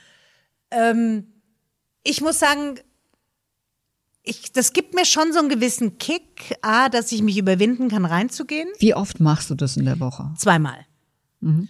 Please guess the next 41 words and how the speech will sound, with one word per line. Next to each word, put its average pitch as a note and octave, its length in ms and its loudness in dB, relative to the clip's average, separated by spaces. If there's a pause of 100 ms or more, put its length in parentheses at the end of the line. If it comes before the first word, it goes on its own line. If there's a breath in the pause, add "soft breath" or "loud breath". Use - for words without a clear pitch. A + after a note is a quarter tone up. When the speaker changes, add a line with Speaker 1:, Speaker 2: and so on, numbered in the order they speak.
Speaker 1:
So, F#3 160 -4
dann E3+ 200 0
gehe A#3+ 140 4
ich B3 120 -2
bis B3 200 -2
hier G#3 220 0
rein. C4 260 2 (640 soft breath)
Speaker 2:
Ja. E3 160 -4 (600 soft breath)
Speaker 1:
Im - 60 -2
Moment, D4 300 2
wenn's D#4+ 200 0
so E4+ 80 -2
kalt E4+ 280 4
ist E4+ 120 -2
und D4 100 -2
ich B3 80 -4
hab C#4+ 140 4
immer C4 160 0
eine A#3+ 120 4
Mütze E3+ 400 -2
auf, B2+ 240 -16
weil G#3 120 0
mein G3+ 140 2
Speaker 2:
Ja. F#3+ 40 -4
Speaker 1:
Körper A3 240 2
ja G3 180 4
über F3+ 100 0
den F#3 200 4
Speaker 2:
Ja. E3+ 60 0
Speaker 1:
Kopf F#3 240 0
auskühlt, D4+ 480 2
dann A3+ 160 4
hab G#3 120 2
ich F#3+ 80 -6
schönes F3 300 -8
Mützchen C#4+ 340 -8
auf, - 200 -6
hab G#3 120 -6
auch F3+ 120 -6
unterschiedliche G3 580 -2
Modelle. F#3+ 400 2